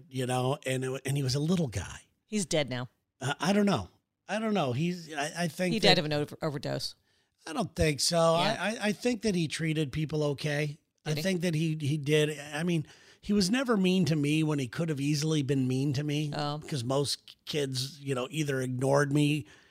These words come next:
Speaker 1: or were mean.
Speaker 2: Yeah.
Speaker 1: So I never got the, you know, besides my,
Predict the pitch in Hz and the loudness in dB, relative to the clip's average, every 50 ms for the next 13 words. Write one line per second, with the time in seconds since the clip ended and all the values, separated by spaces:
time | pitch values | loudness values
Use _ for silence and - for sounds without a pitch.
0 | _ _ _ _ _ _ 151 156 156 151 139 135 139 135 139 143 151 123 92 - | _ _ _ _ _ _ 0 2 4 4 4 4 4 4 4 4 2 0 -2 -6
1 | - _ _ - 156 160 151 139 139 - _ - - 185 175 156 151 147 143 139 | -12 _ _ -8 -6 -6 -4 -6 -8 -10 _ -4 0 2 2 4 4 4 2 0
2 | 135 - - 131 147 151 170 196 196 202 190 156 139 170 156 160 165 156 131 127 | -2 -4 -8 -8 -4 -2 -2 0 0 0 0 0 2 2 2 2 0 0 -4 -4
3 | 143 131 127 123 120 120 139 - - 139 143 123 110 120 123 123 113 - 170 165 | -2 -2 -2 -4 -6 -8 -10 -14 -12 -10 -8 -8 -8 -8 -4 -2 0 0 2 2
4 | 170 170 127 135 147 131 127 127 127 | 0 0 0 -2 -2 -2 -2 -2 -4